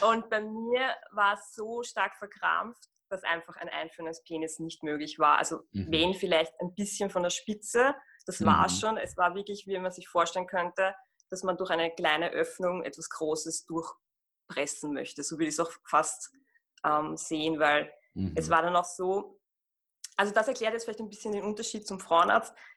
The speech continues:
Speaker 1: dass
Speaker 2: Mhm.
Speaker 1: ich dann mit späterer Zeit dann eigentlich schon sehr gut daran gewöhnt war,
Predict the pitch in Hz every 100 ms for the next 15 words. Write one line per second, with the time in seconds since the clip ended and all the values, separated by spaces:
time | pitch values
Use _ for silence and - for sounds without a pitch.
0 | _ - 202 220 214 214 208 202 - -
1 | 196 190 202 202 - 180 185 185 190 139
2 | 180 196 196 190 - 185 214 - 190 190
3 | 185 175 190 190 190 190 -